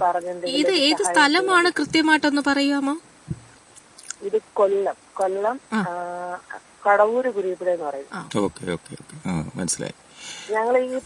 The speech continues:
Speaker 1: പാർട്ടി, ഈ ഒരുപാട് ആൾക്കാര് വന്നു പോയി ഇരിക്കുകയും ചെയ്യും. ഇലക്ഷൻ സമയമാകുമ്പോഴാണ് ഓരോരുത്തർ വീട്ടിൽ വരികയും ഇരിക്കുകയും എല്ലാം ചെയ്യുന്നത്.
Speaker 3: അതെ.
Speaker 1: ഇലക്ഷൻ കഴിഞ്ഞ് പോയി കഴിഞ്ഞാൽ പിന്നെ ഒരു മനുഷ്യനെയും കാണത്തില്ല.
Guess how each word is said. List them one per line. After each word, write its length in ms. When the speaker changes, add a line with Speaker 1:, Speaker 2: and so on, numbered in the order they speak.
Speaker 1:
പാർട്ടി, 720
ഈ 200
ഒരുപാട് 400
ആൾക്കാര് 420
വന്നു 360
പോയി 260
ഇരിക്കുകയും 320
ചെയ്യും. 380
ഇലക്ഷൻ 460
സമയമാകുമ്പോഴാണ് 1120
ഓരോരുത്തർ 520
വീട്ടിൽ 260
വരികയും 380
ഇരിക്കുകയും 280
എല്ലാം 260
ചെയ്യുന്നത്. 460
Speaker 3:
അതെ. 100
Speaker 1:
ഇലക്ഷൻ 480
കഴിഞ്ഞ് 320
പോയി 320
കഴിഞ്ഞാൽ 340
പിന്നെ 260
ഒരു 320
മനുഷ്യനെയും 720
കാണത്തില്ല. 640